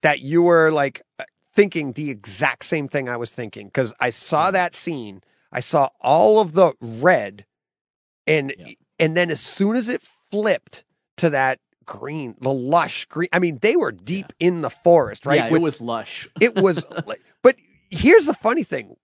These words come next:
Speaker 1: When was the last time you were in a forest with trees all around you and that much grass on the ground? 'Cause usually
Speaker 2: Yeah.
Speaker 1: grass doesn't grow in the forest. It's covered in
Speaker 2: Right, because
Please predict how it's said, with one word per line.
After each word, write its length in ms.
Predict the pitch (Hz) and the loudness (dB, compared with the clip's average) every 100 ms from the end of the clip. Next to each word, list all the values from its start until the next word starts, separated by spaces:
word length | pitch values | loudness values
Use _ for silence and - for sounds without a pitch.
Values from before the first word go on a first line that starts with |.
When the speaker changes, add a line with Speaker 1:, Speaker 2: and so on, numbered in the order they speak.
| - | -10
Speaker 1:
When 160 | 139 | -8
was 140 | 240 294 | -8 -6
the 60 | |
last 280 | 285 220 202 | -4 -2 -2
time 200 | 202 175 | -2 -4
you 100 | 156 | -2
were 180 | 135 120 - | -4 -4 -6
in 180 | 151 185 | -2 -2
a 60 | - | -2
forest 680 | _ - 160 120 107 - 127 | _ 2 2 2 -2 -10 -8
with 220 | 123 - | -8 -8
trees 400 | - 170 202 180 | -8 -6 -4 -2
all 160 | 160 | 0
around 380 | 147 127 143 143 | 0 0 -2 -2
you 160 | 117 107 | -6 -8
and 160 | 110 | -6
that 120 | 127 170 | -4 -2
much 200 | 151 - | -4 -4
grass 420 | - 131 170 - | -6 -4 -4 -4
on 140 | 104 | -10
the 80 | 90 | -12
ground? 420 | 87 82 - _ _ _ _ _ - | -14 -14 -16 _ _ _ _ _ -6
'Cause 140 | 139 | -4
usually 260 | 143 240 285 | -2 -4 -4
Speaker 2:
Yeah. 60 | |
Speaker 1:
grass 300 | 165 165 165 | 0 2 2
doesn't 260 | - 156 156 | -2 -4 -2
grow 260 | 143 165 147 | 2 2 2
in 120 | 143 | -4
the 80 | 117 | -6
forest. 500 | - 190 107 98 123 | 0 0 0 -8 -14
It's 120 | - | -14
covered 420 | - 185 151 143 | -2 0 0 -4
in 100 | 143 | -2
Speaker 2:
Right, 260 | 170 127 110 | -2 -2 -4
because 200 | 135 | 2